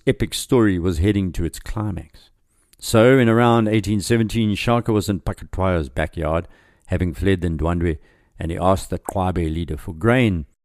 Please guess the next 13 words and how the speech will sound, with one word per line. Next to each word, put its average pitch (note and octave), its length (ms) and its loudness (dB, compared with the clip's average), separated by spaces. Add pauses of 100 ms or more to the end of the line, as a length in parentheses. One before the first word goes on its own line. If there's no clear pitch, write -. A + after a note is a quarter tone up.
(200)
Others G2 320 0
say D2+ 320 -2
the D#2+ 100 0
argument F2+ 460 0
that - 200 -6
was F2+ 140 -4
going F#2+ 200 0
to E2 100 -14
take G2+ 280 -4
place F2+ 360 -4
revolved F#2+ 420 0
around F#2+ 420 0
beads, G2 640 -2